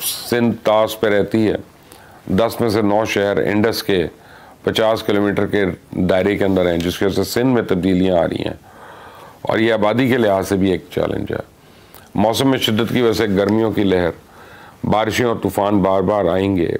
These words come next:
और इनकी शिद्दत में इजाफा होता जाएगा। ये लोगों की ज़िंदगी और ज़रिया माश के लिए ख़तरा होंगी। माहौलियाती तब्दीलियों से ना सिर्फ इंसान बल्कि जानवर भी मुतासर हो रहे हैं।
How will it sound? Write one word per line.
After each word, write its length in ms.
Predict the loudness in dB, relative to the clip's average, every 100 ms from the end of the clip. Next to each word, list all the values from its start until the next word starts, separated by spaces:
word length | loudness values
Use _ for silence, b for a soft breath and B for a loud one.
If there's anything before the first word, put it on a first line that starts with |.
| -2
और 100 | 0
इनकी 240 | 0 -2
शिद्दत 360 | -2 0 0 0
में 100 | 0
इजाफा 320 | 0 0 0
होता 240 | 0 0
जाएगा। 480 | 0 -2 -4 -6 -8 -10 -18 B B B B B -4
ये 60 | 0
लोगों 280 | 2 2 2
की 100 | 0
ज़िंदगी 460 | 2 0 2 2
और 100 | 2
ज़रिया 360 | 2 2 2 2
माश 320 | 2 0 -2
के 120 | 0
लिए 140 | 0 0
ख़तरा 320 | -2 -4 -2
होंगी। 500 | -2 -4 -6 -8 -10 -16 B B B B -6
माहौलियाती 440 | -2 0 2 0 0
तब्दीलियों 440 | 0 0 2 0
से 140 | 0 0
ना 180 | 0
सिर्फ 260 | 0 0 0
इंसान 400 | 0 0 -2 0
बल्कि 240 | 0 0
जानवर 360 | 0 0 2 2
भी 100 | 0
मुतासर 440 | 0 -2 -4 -2
हो 160 | -4 -2
रहे 140 | -4
हैं। 100 | -8